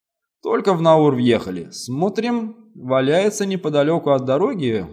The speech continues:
возле забора, бесчувственное тело. Причём отлично экипированное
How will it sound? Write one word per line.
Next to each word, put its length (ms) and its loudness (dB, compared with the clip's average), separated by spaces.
возле 280 -4
забора, 640 -2
бесчувственное 800 -8
тело. 400 -8
Причём 640 -4
отлично 640 -4
экипированное 920 0